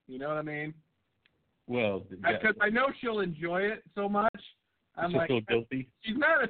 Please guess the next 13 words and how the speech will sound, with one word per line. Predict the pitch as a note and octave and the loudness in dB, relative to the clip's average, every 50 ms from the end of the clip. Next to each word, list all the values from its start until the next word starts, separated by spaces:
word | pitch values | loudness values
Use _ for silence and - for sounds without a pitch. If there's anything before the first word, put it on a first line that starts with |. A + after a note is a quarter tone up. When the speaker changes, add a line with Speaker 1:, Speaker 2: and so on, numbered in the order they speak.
| - - | -2 -8
Speaker 1:
she's | - D4 C#4+ | -12 -6 -2
not | D4 D#4 D#4+ C#4 | 0 0 0 0
allowed | A3 G#3 G#3 G#3+ G#3+ G3+ | 0 0 0 0 -2 -4
that | F#3+ F3 - - | -6 -8 -8 -6
kind | F#3 G3 F3+ E3 | -6 -6 -6 -8
of | - D3 | -10 -8
happiness. | D#3 F3 F#3 F3 - B2+ G#2+ F2+ - _ _ _ _ _ _ _ _ _ _ _ _ _ | -6 -6 -6 -6 -8 -12 -16 -16 -20 _ _ _ _ _ _ _ _ _ _ _ _ _
Speaker 2:
No. | - F2+ D#2+ D#2 D#2 C#2+ - - _ _ _ _ _ F3 | -8 -8 -6 -6 -8 -10 -14 -18 _ _ _ _ _ 0
Speaker 1:
Not | F3 F3+ F#3+ G3+ G3 - - | 2 4 4 4 2 0 -4
fair. | D#3+ D3+ D3+ A2 - - - - _ _ _ _ _ _ _ - | -4 -4 -4 -4 -6 -10 -14 -20 _ _ _ _ _ _ _ -14
Speaker 2:
She | D#3 D#3 | -12 -4
shouldn't | - B3 A3+ F#3+ D3+ | -4 -2 -2 -4 -6
be. | - - - | -10 -14 -18